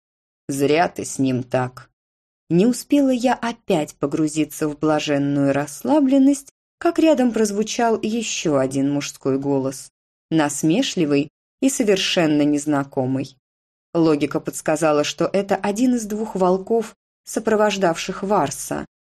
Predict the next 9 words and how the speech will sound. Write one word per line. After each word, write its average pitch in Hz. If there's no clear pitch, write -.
а 160
потом 294
я 277
перевела 208
на 170
него 160
взгляд 170
и 220
зависла. 165